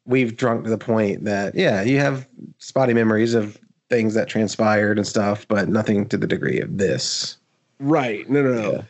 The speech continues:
Speaker 2: Um, and, and I do, in a minute, I, I do wanna make a, a statement about that. But, um, the, the problem is, like, again, so, so for me,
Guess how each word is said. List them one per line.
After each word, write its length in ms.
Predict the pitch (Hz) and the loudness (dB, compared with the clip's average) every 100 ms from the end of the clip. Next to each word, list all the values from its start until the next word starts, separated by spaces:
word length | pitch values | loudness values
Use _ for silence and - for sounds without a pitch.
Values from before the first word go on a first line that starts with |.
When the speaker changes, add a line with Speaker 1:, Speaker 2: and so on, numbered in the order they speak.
| _ _ _ | _ _ _
Speaker 2:
Um, 260 | 170 160 143 | 0 2 2
and, 180 | 170 165 156 | 2 0 2
and 100 | 165 | 2
I 80 | 170 | 2
do, 420 | 156 202 180 160 | 2 4 4 4
in 120 | 151 147 | 4 4
a 40 | |
minute, 300 | 143 151 120 | 6 4 2
I, 160 | 123 135 | 0 0
I 120 | 131 | 0
do 180 | 131 147 | 2 4
wanna 160 | 135 123 | 4 4
make 240 | 127 127 | 2 2
a, 400 | 123 123 92 92 | 2 2 0 0
a 60 | 120 | 2
statement 340 | - 127 120 | 2 2 2
about 200 | 117 104 | 2 2
that. 260 | 127 123 101 | 2 2 2
But, 200 | 127 - | 0 2
um, 380 | 123 120 120 - _ _ - - - - | 2 4 2 -2 _ _ -20 -20 -20 -10
the, 280 | 147 143 156 | -8 -2 0
the 160 | 147 165 | 2 0
problem 540 | - 208 220 202 175 | 2 2 4 4 6
is, 300 | 165 156 147 | 6 4 4
like, 180 | 147 135 | 4 4
again, 560 | 127 131 160 139 127 139 | 2 2 4 4 4 4
so, 400 | 139 160 135 135 | 4 4 4 2
so 220 | - 175 | 2 2
for 160 | - 175 | 4 4
me, 640 | 220 220 147 135 127 | 6 6 4 2 0